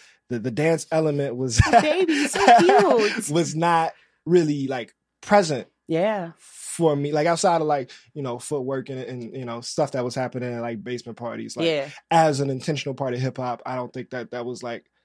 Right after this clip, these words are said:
Speaker 1: there was access to it.
Speaker 2: Mm-hmm.
Speaker 1: And so I've had to, like, learn it
Speaker 2: Yeah.
Speaker 1: about the history, like, as I've gotten older. And my thought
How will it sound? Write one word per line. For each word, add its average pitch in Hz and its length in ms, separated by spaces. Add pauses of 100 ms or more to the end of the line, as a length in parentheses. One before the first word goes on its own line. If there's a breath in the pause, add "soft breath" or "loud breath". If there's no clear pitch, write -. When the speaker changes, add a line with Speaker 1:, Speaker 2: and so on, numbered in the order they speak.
(120)
Speaker 1:
there 139 120
was 120 160
access 160 400
to 175 220
it. 175 60
Speaker 2:
Mm-hmm. 208 400
Speaker 1:
And 127 120
so 131 100
I've 123 180
had 127 200
to, 120 80
like, 113 200
learn 123 320
it 117 160 (220)
Speaker 2:
Yeah. 170 280
Speaker 1:
about 143 340
the 131 60
history, 135 340
like, 117 220
as 123 140
I've 123 160
gotten 123 260
older. 147 460 (340 loud breath)
And 156 140
my 170 180
thought 175 500